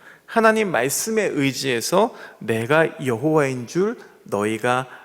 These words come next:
알리라" 라고 선포했습니다. 여러분, 이 말씀이 왜 중요할까요? 하나님을 알게 된다는 말은 하나님께서 지금 여기 이곳에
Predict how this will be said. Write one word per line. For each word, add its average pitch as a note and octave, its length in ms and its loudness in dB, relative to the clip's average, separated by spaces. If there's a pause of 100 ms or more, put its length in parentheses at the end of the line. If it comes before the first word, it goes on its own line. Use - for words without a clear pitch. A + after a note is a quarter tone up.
(120)
알리라" B2 760 2
라고 G#2+ 160 -10
선포했습니다. B2 800 -8 (1200)
여러분, G3 220 8
이 G3 100 6
말씀이 E3+ 400 4
왜 E3 100 6
중요할까요? A#2+ 720 0 (1700)
하나님을 B3+ 400 6
알게 G#3 460 6
된다는 G3+ 440 4
말은 G3 560 4 (180)
하나님께서 A#3+ 720 4
지금 F#3+ 600 4 (680)
여기 D3+ 560 2 (580)
이곳에 B3 760 4